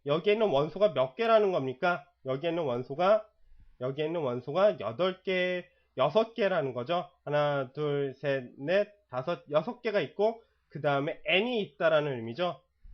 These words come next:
그렇죠. 그러면 포함하는 거 빼고 우리가 개수를 이렇게 셌었으니까 여기에 들어가는 수가 이, 삼, 사, 오, 육,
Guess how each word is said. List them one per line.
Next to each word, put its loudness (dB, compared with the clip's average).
그렇죠. 2
그러면 4
포함하는 4
거 0
빼고 2
우리가 0
개수를 -6
이렇게 -10
셌었으니까 0
여기에 0
들어가는 -2
수가 -2
이, -12
삼, -2
사, 2
오, -2
육, -4